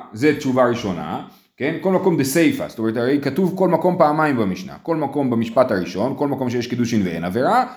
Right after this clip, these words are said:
ואחרי זה כל מקום שיש קידושין ויש עבירה. אז הכל מקום השני, הוא בא לרבות את זה, את, אה, אה, גר וממזרת.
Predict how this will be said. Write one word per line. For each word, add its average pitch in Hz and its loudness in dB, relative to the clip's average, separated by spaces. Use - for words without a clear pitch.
ואחרי 180 2
זה 196 2
כל 196 4
מקום 185 0
שיש 180 -2
קידושין 185 -2
ויש 151 4
עבירה. 95 -2
אז 101 -10
הכל 185 -2
מקום 190 0
השני, 202 0
הוא 226 2
בא 202 8
לרבות 160 -2
את 139 -6
זה, 117 -4
את, 180 -8
אה, 117 2
אה, 120 2
גר 180 4
וממזרת. 117 -2